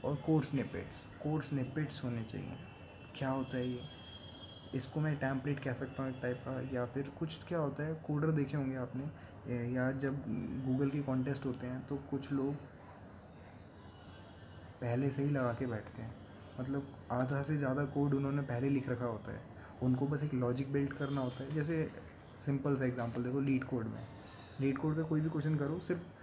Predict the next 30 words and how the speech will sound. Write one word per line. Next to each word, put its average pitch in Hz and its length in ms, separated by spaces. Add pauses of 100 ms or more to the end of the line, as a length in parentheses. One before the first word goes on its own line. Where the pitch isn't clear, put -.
(240)
class 147 320
solution 147 360
के 147 60
अंदर 135 220
चलता 117 320
है, 123 120 (600)
तो 160 60
logic 143 420
built 156 180
हो 160 100
रखा 151 160
है 135 60
पी-, 127 240
मतलब 139 220
पीछे 151 340
ही 165 60
template 151 400
बन 151 180
रखा 135 220
है, 107 200
बस 127 160
तुम्हें 143 180
logic 131 360
built 127 200
करना 131 280
है 180 140 (440)
और 117 320 (840)
answer 113 260
हो 110 120
जाएगा। 107 320